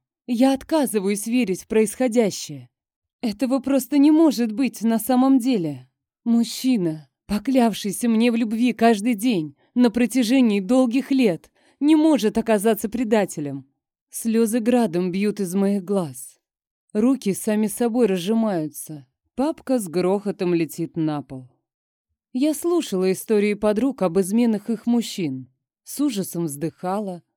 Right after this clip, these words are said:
но даже в самом страшном сне не могла представить, что мне предстоит побывать на их месте.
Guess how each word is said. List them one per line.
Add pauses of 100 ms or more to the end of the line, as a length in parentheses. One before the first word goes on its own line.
(160)
но
даже
в
самом
страшном
сне (380)
не
могла
представить,
что
мне
предстоит
побывать
на
их
месте.